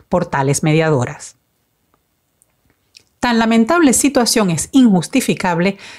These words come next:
dado que se trata de atenciones esenciales provistas por entidades con objetivo social. Un servicio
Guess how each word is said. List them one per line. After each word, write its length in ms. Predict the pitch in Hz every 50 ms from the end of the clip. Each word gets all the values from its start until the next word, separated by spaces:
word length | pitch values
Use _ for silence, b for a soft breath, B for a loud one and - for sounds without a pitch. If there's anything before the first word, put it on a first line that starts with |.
| B B B
dado 400 | 180 170 240 262 285 285 262 -
que 100 | 247 -
se 140 | - 196
trata 320 | 185 - 185 185 190 208 208
de 60 | 196
atenciones 680 | 160 - 156 156 151 151 - 190 180 156 139 - - _
esenciales 1080 | - 254 240 - - 196 165 156 143 - - - 180 175 165 135 131 127 120 - - - b b b b b b
provistas 500 | - 208 202 233 294 277 285 - 226 -
por 160 | - 233 214
entidades 600 | 185 170 160 160 180 170 180 180 208 247 240 - -
con 240 | - 170 156 147
objetivo 500 | 139 135 - - 135 - - 143 131 131
social. 640 | 127 - 151 143 - - 247 220 156 117 113 117 - _ _ _ _ _ _ _ _ _ _ _ _ _ _ _ _ _ -
Un 160 | - 208 202
servicio 640 | 196 - 175 147 151 220 240 - - 160 135 117